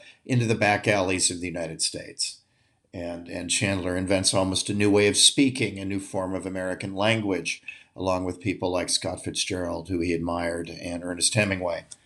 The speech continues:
Uh, a more muscular language that suited our more muscular, striving, uh, violent, generous, romantic, cynical people. And all those things characterize Philip Marlowe, who in a lot of ways is the quintessential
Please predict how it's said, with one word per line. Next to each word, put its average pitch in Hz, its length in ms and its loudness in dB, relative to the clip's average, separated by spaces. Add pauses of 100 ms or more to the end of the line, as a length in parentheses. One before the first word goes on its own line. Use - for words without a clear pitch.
(420)
Uh, 87 280 -8
a 90 80 0
more 95 200 6
muscular 95 680 6
language 85 460 -4
that 92 140 -4
suited 90 360 0
our 85 160 -2
more 85 200 -4
muscular, 82 640 -2 (480)
striving, 85 800 2 (100)
uh, 85 380 -6
violent, 90 720 2 (320)
generous, 90 880 2 (220)
romantic, 95 800 2 (140)
cynical 92 720 4
people. 87 640 0
And 98 140 2
all 131 300 10
those 104 340 8
things 90 420 -4 (320)
characterize 92 800 0
Philip 87 280 -4
Marlowe, 90 440 -2
who 95 120 -4
in 90 80 -8
a 90 60 -4
lot 98 220 4
of 90 100 0
ways 87 300 -4
is 85 140 -6
the 90 80 -4
quintessential 85 800 -4